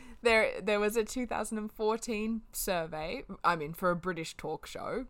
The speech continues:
but, you know, whatever. Surveys are surveys. Found that one in twenty-five respondents believed they'd been abducted by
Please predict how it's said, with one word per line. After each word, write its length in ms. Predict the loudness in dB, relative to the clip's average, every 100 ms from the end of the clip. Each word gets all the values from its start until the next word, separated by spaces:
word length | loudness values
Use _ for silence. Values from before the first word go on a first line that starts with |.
| -10
but, 180 | -10 -10
you 100 | -10 -8
know, 120 | -8
whatever. 440 | -6 -4 -2 -2 -4 -18
Surveys 480 | -8 -2 -2 -2 -6
are 60 | -6
surveys. 520 | -8 -4 -2 -2 -6 -14 -20 -20 -20 -20 4
Found 340 | 8 8 8
that 160 | 0 -2
one 400 | 2 4 4 2
in 240 | -4 -4
twenty-five 800 | -4 -4 -4 -2 -4 0 0 0
respondents 580 | -4 -6 -2 -2 -4 -8
believed 520 | -8 -6 -4 -4 -6
they'd 220 | -6 -6 -6
been 160 | -6
abducted 560 | -8 -2 -2 -2 -6 -6
by 160 | -8